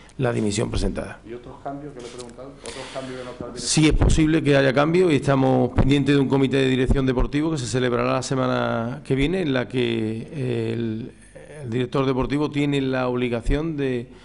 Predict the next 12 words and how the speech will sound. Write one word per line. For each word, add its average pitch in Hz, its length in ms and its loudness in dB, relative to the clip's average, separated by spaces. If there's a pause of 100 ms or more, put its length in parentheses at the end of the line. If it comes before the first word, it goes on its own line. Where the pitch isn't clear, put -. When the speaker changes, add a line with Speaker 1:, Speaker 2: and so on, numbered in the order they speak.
(280)
Speaker 1:
eh, 117 640 -8
exponer 147 640 0
su 131 720 -2
propuesta 165 520 0
de 151 120 0
remodelación 131 680 -2
del 143 120 0
área 127 180 -2
deportiva 120 460 -2
de 113 80 -4
la 117 60 -8
entidad. 98 280 -10